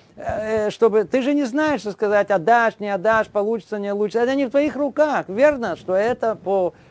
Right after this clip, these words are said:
пониманию разума и здравого смысла и статистики, это по, по естественным путем невозможно, верно. Но это если ты управляешь миром, невозможно. А если есть кто-то, кто управляет миром, для него все возможно.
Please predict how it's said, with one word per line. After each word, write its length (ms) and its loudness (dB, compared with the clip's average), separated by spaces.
пониманию 920 -2
разума 760 0
и 220 -8
здравого 460 2
смысла 580 -4
и 80 -6
статистики, 840 -2
это 400 4
по, 100 -2
по 260 2
естественным 480 -2
путем 460 0
невозможно, 880 0
верно. 440 0
Но 160 -6
это 140 -4
если 200 -4
ты 140 -2
управляешь 580 -2
миром, 260 -14
невозможно. 580 -10
А 40 -6
если 240 -4
есть 180 0
кто-то, 280 -6
кто 180 -2
управляет 500 -2
миром, 280 -10
для 120 -4
него 160 -4
все 180 -4
возможно. 520 -6